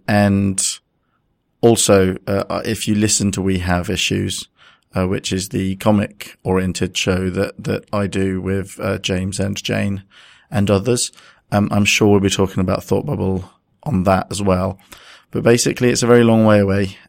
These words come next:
and we tend to travel back on the Monday, which meant that,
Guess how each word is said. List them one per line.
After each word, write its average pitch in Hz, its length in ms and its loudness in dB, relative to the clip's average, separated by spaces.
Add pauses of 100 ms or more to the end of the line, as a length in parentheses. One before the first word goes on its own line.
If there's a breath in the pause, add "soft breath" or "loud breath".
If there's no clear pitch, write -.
(140)
and 101 300 0
we 104 240 -2
tend 110 320 0
to 117 100 -2
travel 107 380 0
back 104 340 0
on 101 140 2
the 98 60 2
Monday, 98 760 2 (480 loud breath)
which - 280 -4
meant 110 360 2
that, - 640 -2